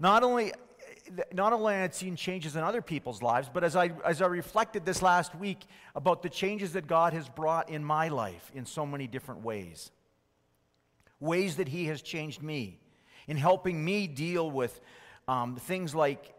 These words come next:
insecurity and fear and isolation and anger and lust and greed and pride and control and identity, all just to name a few of the changes that Jesus has brought about in my life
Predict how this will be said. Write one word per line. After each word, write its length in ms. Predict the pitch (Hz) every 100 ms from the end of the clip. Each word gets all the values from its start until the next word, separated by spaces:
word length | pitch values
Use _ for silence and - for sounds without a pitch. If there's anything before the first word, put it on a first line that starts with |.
| -
insecurity 920 | 185 202 - 160 - 175 170 147 131
and 140 | 120 117
fear 560 | - 208 196 165 135
and 100 | 120 -
isolation 760 | 208 - 190 175 185 - 156 127
and 120 | 127
anger 480 | 185 185 190 147 131
and 160 | 123 127
lust 340 | 180 185 -
and 160 | 135 120
greed 340 | 156 196 190
and 160 | 139 123
pride 380 | - 175 185 156
and 160 | 120
control 520 | 131 127 190 190 190
and 60 | 139
identity, 580 | 131 117 180 190 143 117 - -
all 180 | - 175
just 220 | 185 208
to 80 | -
name 240 | 180 190 160
a 60 |
few 420 | - - 214 240
of 100 | 208
the 60 | 170
changes 500 | - 180 160 127 127
that 100 | 139
Jesus 360 | 123 151 147 123
has 140 | 123
brought 320 | 104 131 131
about 220 | 127 135
in 80 | 123
my 120 | 127
life 180 | 127 117